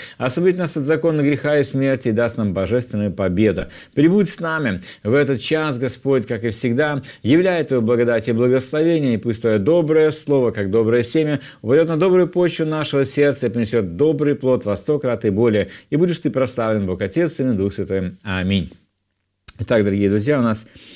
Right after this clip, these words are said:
вновь есть возможность открыть Библию. Наша тема сегодня: "Как любить Бога всею крепостью своею". Ну, мы с вами говорили уже об этом неоднократно. И давайте прочитаем анонс передачи,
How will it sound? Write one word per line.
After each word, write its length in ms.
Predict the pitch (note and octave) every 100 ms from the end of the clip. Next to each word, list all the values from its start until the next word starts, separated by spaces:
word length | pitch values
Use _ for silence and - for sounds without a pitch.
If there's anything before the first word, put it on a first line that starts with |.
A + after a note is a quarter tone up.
| - -
вновь 500 | F#2+ B2 A#2+ G2 -
есть 400 | G#2+ F#2+ G#2 G2
возможность 500 | F#2 F#2 D3+ E3 D3+
открыть 300 | F#2+ - A#2+
Библию. 400 | E2+ C3 A2 E2
Наша 240 | B2+ F3+
тема 340 | D#3+ D#3+ C#3 A2+
сегодня: 540 | A2 B2 D#3+ A2+ F2 - - - -
"Как 300 | C3 E3+ E3
любить 320 | B2+ A#2 G#2+
Бога 460 | F#2 C3+ C#3 C3 - - _
всею 600 | - - B2+ C#3 C3+ A#2+
крепостью 760 | - G#2+ B2 A#2+ A2+ - G#2 G2
своею". 720 | - G2 G#2 A2+ G#2+ E2+ D2+ - - - - -
Ну, 240 | F3 F#3
мы 260 | C#3 C3+ E3
с 100 | -
вами 320 | C#3 C#3+ C3
говорили 500 | F#2+ A#2+ C3 C#3+ A#2
уже 240 | F#2+ F2 G2
об 160 | G2+
этом 360 | B2+ A#2 G2+ F#2+ -
неоднократно. 800 | G2+ F#2+ F#2 G#2 - D#3+ F3 D3
И 60 |
давайте 300 | A2 A#2 A2
прочитаем 460 | G#2 A2+ - A#2 G#2+
анонс 340 | B2+ A#2+ G#2+ -
передачи, 600 | A#2 A#2 D#3 F#3+ F3